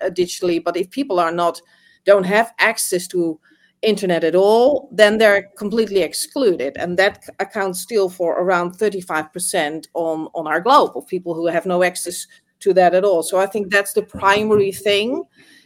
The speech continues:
If we wanna enable people to benefit from this tech for good, uh, opportunities, we need to include them in the internet. That's the first and foremost thing.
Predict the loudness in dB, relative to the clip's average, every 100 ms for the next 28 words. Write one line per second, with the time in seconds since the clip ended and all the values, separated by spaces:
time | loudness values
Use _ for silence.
0 | _ -4 2 2 2 0 0 -2 -2 2
1 | 2 0 -6 -4 -4 -4 -2 0 0 -2
2 | -8 _ _ -4 2 2 2 -2 0 0
3 | -2 -8 -6 -6 -6 -8 -8 -8 -8 -6
4 | -8 -2 -2 -2 -8 -20 _ _ _ _
5 | _ _ -4 0 0 0 -2 2 2 2
6 | -2 -4 -2 -2 -2 -2 0 0 0 0
7 | 0 0 -4 -6 -6 -10 -8 -8 -2 -2
8 | -2 -10 -14 -4 -2 -2 -4 -8 -4 -4
9 | -2 -2 -6 -6 -4 -4 -6